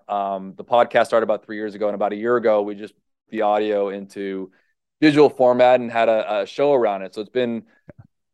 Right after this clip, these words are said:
where we got, we, we got connected, and it's been successful to be able to share our philosophies of an investment advisory group,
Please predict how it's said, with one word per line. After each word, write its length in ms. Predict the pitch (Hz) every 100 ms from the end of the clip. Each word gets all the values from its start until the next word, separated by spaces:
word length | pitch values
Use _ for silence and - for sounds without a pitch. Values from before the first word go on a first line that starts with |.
| -
where 120 | 139
we 180 | 131 139
got, 240 | 139 127 - 123
we, 120 | 120
we 200 | 117 131
got 180 | 143 -
connected, 560 | 131 131 127 135 131
and 80 | 120
it's 100 | 104
been 140 | 120 113
successful 480 | 113 - 120 -
to 60 | 104
be 80 | 120
able 180 | 113 107
to 60 |
share 540 | - - 135 123 120 120
our 160 | 131
philosophies 920 | 131 127 117 110 - 101 113 107 101 -
of 540 | 110 107 107 104 98 - _ _ _ _ _ _ _ _ -
an 100 | 120
investment 320 | 113 127 117
advisory 360 | 104 110 113 107
group, 380 | 98 98 101